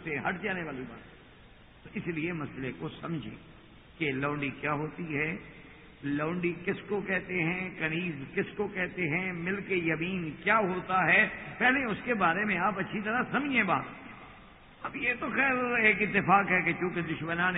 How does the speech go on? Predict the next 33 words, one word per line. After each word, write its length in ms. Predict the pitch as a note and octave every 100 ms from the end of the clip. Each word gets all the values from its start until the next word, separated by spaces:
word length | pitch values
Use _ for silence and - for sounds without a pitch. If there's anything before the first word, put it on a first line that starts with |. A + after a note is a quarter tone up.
| D#3+
دین 240 | F3 F3 D3+
کو 100 | D#3
اسلام 400 | D3 D3+ E3 D3+
سے 200 | D3+ D3 C#3+ - -
عداوت 440 | D#3+ D3+ E3+ E3
ہے، 140 | B2+ D3+ - - - -
چاہے 880 | A3+ G#3+ G3 F3+ F3+ F3 E3+ E3 E3 D#3+
وہ 560 | F3 E3+ E3 D#3+ D#3 D3+
خود 300 | - A#3 F#3
جو 140 | B3+
مرضی 340 | A3+ G#3 G3
آئے 180 | F#3 F3 D#3
کریں، 240 | D#3 D3+ - - - - - - - - D3+
وہ 160 | A#3
تو 180 | A3+ G3
پھر 160 | E3 D#3+
ان 200 | E3 E3
کی 80 | D3
شخصی 360 | G#3+ - F3+ D#3+
آزادی 380 | C3+ C#3 C3+ B2+
ہے۔ 380 | - - - - - - - - -
لیکن 260 | F#3 F#3+ F#3
اسلام 540 | A3+ - A3+ C4+ D4+ C#4
کے 100 | A#3+
لیے 240 | A3 G3+
جناب 320 | F#3 F#3+ G3
وہ 60 | F3
انتظار 460 | F3 F3 E3+ G3+
میں 160 | G3 F3+
بیٹھے 320 | E3 E3 D3+
ہوتے 220 | D3+ D3
ہیں 60 | D#3
کہ 120 | C#3+